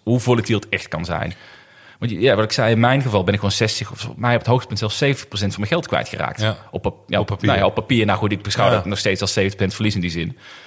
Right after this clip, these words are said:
Speaker 1: Maar ja, zeventig procent van je geld kwijtraken, dat denk ik even na hoeveel dat, dat met je doet. <laughs>
Speaker 2: Denk je dat, denk je dat in jouw ervaring mensen die kiezen voor een geconcentreerd portfolio met volatiele namen, dat die daaraan kunnen wennen, aan die volatiliteit?
Speaker 1: Ik, eh, ik denk het wel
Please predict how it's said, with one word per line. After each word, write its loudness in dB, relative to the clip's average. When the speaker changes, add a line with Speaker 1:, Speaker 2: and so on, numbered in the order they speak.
Speaker 1:
Maar 0
ja, 2
zeventig 2
procent 0
van -2
je -4
geld 0
kwijtraken, -6
dat -4
denk 4
ik 2
even 0
na 4
hoeveel 4
dat, -4
dat 0
met 2
je -8
doet. 2
<laughs> -6
Speaker 2:
Denk 0
je -4
dat, -2
denk -2
je -6
dat -2
in -4
jouw 4
ervaring 2
mensen 0
die -4
kiezen -2
voor 0
een -2
geconcentreerd -4
portfolio 2
met 2
volatiele 0
namen, 2
dat -2
die -2
daaraan 0
kunnen -2
wennen, 0
aan -8
die -2
volatiliteit? -2
Speaker 1:
Ik, -4
eh, 4
ik -4
denk 4
het -4
wel 0